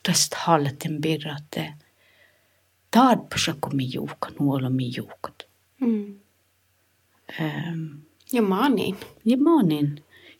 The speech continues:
Speaker 1: Ja tällä mä ajan, että ämi jaaku juuk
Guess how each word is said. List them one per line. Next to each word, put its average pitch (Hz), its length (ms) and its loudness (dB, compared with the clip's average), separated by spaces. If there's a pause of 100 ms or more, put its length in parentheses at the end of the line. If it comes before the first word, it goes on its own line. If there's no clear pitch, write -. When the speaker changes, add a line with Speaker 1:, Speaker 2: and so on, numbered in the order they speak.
Speaker 1:
Ja 247 80 4
tällä 262 300 4
mä 269 140 8
ajan, 190 360 4
että 170 320 0 (1040)
ämi 196 540 2
jaaku 220 480 6
juuk 196 420 2